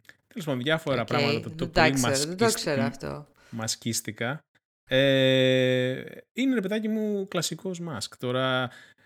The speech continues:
Speaker 1: εντάξει, ε, μάλλον, μάλιστα είπε ότι, ε, στη, στη παρούσα φάση που είναι η εταιρεία, πιστεύω ότι για να γίνουνε, να γίνει μια,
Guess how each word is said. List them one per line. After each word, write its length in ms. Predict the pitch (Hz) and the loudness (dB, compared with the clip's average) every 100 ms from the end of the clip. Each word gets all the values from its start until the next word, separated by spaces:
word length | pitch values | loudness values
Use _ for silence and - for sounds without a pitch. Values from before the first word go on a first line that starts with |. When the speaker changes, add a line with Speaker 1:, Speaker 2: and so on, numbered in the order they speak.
| _ | _
Speaker 1:
εντάξει, 420 | - 123 - - - | -8 -6 -4 -4 -4
ε, 300 | - 120 123 123 131 | -4 0 0 -2 0
μάλλον, 240 | 151 185 | 2 2
μάλιστα 340 | 151 180 - | 0 0 0
είπε 320 | 135 165 117 107 | 0 0 0 0
ότι, 500 | 110 110 117 107 107 _ _ _ _ - | 0 -2 -2 -2 -6 _ _ _ _ -10
ε, 340 | 117 113 107 107 | -4 -2 -2 -4
στη, 320 | - 113 - | -2 -2 -4
στη 180 | - 127 | -8 -6
παρούσα 400 | 117 113 156 - | 0 0 0 -2
φάση 320 | - 151 - | 0 0 0
που 60 | - | -4
είναι 80 | 147 | -4
η 20 | |
εταιρεία, 340 | 143 120 131 | 0 0 2
πιστεύω 380 | 127 - 127 135 | 0 -2 -2 -2
ότι 160 | 131 120 | -4 -2
για 140 | 117 | -2
να 80 | 110 | -2
γίνουνε, 680 | 110 131 143 131 117 110 110 | -2 -2 0 -2 -2 -6 -6
να 80 | 107 | -6
γίνει 260 | 107 135 | -4 -2
μια, 560 | 143 127 135 135 127 127 | 0 0 2 2 2 -2